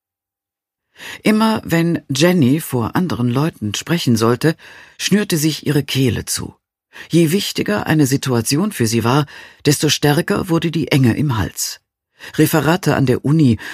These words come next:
und Einstellungsgespräche waren qualvoll, fast unmöglich. Sie war schon bei vielen Therapeuten gewesen und hatte viele Techniken ausprobiert, um dieses enge Gefühl loszuwerden.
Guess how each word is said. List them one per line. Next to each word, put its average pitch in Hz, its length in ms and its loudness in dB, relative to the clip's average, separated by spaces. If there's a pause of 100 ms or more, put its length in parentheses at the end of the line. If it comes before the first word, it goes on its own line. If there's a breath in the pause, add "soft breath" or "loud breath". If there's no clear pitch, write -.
und - 240 0
Einstellungsgespräche 123 1200 0
waren 113 280 0
qualvoll, 123 680 -2 (160 loud breath)
fast - 380 0
unmöglich. - 720 -2 (540 loud breath)
Sie 160 160 2
war 185 140 2
schon 170 220 0
bei 156 120 2
vielen 165 320 0
Therapeuten 131 640 -2
gewesen 117 440 2 (240 loud breath)
und 107 140 -2
hatte 120 200 2
viele 156 360 -2
Techniken 110 560 0
ausprobiert, 120 640 0 (260 loud breath)
um 135 140 4
dieses 123 480 0
enge 151 240 4
Gefühl 131 380 -2
loszuwerden. 113 840 -2